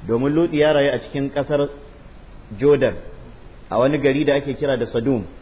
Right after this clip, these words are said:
wanda wannan gari duk mutanen garin sun yi ittifaki i junansu akan aikata al'ada ta luwaɗi. Allah subhanahu wa ta'ala ya jarabci Lutu da zama a cikinsu, a tsakiyarsu, wanda shi Lutu ba ɗan asalin ƙasar bane ba, ba ɗan asalin wajen bane ba, tura shi aka yi je ya musu wa'azi.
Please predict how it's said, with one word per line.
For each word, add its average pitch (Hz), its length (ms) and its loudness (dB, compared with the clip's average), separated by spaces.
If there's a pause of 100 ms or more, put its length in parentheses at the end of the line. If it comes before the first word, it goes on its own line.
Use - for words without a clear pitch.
(720)
wanda 123 260 2
wannan 160 360 4
gari 143 260 2
duk 165 260 0
mutanen 156 520 2
garin 139 320 2
sun 156 200 -2
yi 165 120 -2
ittifaki 139 760 -2
i 123 80 -6
junansu 139 540 -2
akan 139 380 -2
aikata 139 420 0
al'ada 123 720 0
ta 147 80 -2
luwaɗi. 117 400 0 (1300)
Allah 147 340 4
subhanahu 139 460 -2
wa 143 60 -2
ta'ala 143 260 2
ya 147 160 4
jarabci 139 360 0
Lutu 165 260 0
da 127 100 -2
zama 143 360 -2
a 120 80 -2
cikinsu, 143 520 -4
a 117 100 0
tsakiyarsu, 143 560 0 (580)
wanda 123 220 -2
shi 160 160 2
Lutu 180 240 4
ba 139 160 4
ɗan 151 180 0
asalin 151 320 -2
ƙasar 151 280 0
bane 120 240 0
ba, 92 100 -6
ba 113 160 -2
ɗan 160 180 -2
asalin 160 300 2
wajen 156 260 0
bane 123 220 0
ba, 101 100 -6
tura 185 380 4
shi 165 80 0
aka 156 200 0
yi 131 160 0
je 156 120 0
ya 143 60 4
musu 135 200 -4
wa'azi. 101 320 -4